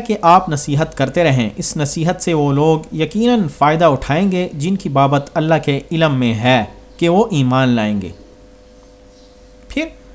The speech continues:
اس میں اللہ تعالیٰ کے اس ارادے شرعیہ تکلیفیہ کا اظہار ہے جو اس کو محبوب و مطلوب ہے کہ تمام انس و جن صرف ایک اللہ کی عبادت کریں اور اطاعت بھی اسی ایک کی کریں۔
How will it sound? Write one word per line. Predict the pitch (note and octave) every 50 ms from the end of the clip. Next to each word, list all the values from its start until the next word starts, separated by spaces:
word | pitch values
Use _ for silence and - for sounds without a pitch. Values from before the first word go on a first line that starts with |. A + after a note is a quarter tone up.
| - -
اس | A3+ G#3+ -
میں | C4+ B3 A#3+
اللہ | A#3 A#3+ A#3 A#3+
تعالیٰ | A#3+ A#3 A#3+ B3+ C4 B3 - - - - -
کے | F3+ F3+ F3+ F3+ F#3 -
اس | - A#3 - -
ارادے | F3+ D3+ C#3+ D3+ D#3+ D#3+ F3 F#3 G3 G#3 - - - - -
شرعیہ | - - E3+ D#3 C#3+ B2+ D3 F3 F#3 F#3+ G3 F#3 E3+ D3 C3
تکلیفیہ | - D3+ C#3+ - D3+ D3 C#3+ C#3+ D#3 D#3+ F3 G3
کا | G3 G3 E3
اظہار | D3 C3 A#2+ B2 C3 C#3 E3 F#3+ F#3
ہے | D#3+ D#3 F3 G3+ - - - - - - - - - - - - - - - - - - - - - - - - - - - - - - - -
جو | D3 E3 G3+
اس | A3+ A#3+ -
کو | - C4+
محبوب | A#3+ F#3 D#3+ C#3 B2 C#3+ E3+ F#3+ G3+ F#3+ D3+
و | C#3+
مطلوب | C#3 C#3 C#3 - C#3+ D3 D3 C#3 A#2+
ہے | A#2+ A2+ F#2+ F2 - - -
کہ | - F3+ F3 -
تمام | F#3+ F3+ F#3+ G#3+ A#3 B3 B3 A3+ G#3+
انس | F3+ F#3 F3+ F3 E3+ D#3 C#3+ - D#3
و | C#3+ C3
جن | A#2 A#2 D3 F#3 A3+ C4+ - - -
صرف | - - - C#4+ D#4 C#4 G3+ - -
ایک | - F#3 E3+ E3+ E3+ D#3+ D#3+ -
اللہ | - D3+ C#3+ C#3+ C#3 C3 B2+
کی | - C3 B2+ C#3 C3
عبادت | A2+ A#2+ A#2 A#2+ B2 B2 A#2+ -
کریں | - C3+ C3+ C#3+ C#3+ C#3+ C#3+ - - - - -
اور | - G3+ G#3+
اطاعت | A3 G#3+ A3 G#3+ G#3 G#3+ A3+
بھی | A3 F3+ C#3 D#3 E3 E3 -
اسی | G3+ - - A3+ A#3 A#3 A3+ -
ایک | E3 D#3 D#3+ E3 D#3+ E3 -
کی | - F#3 A3 A#3+ A3 -
کریں۔ | C3 A#2 A2 G2+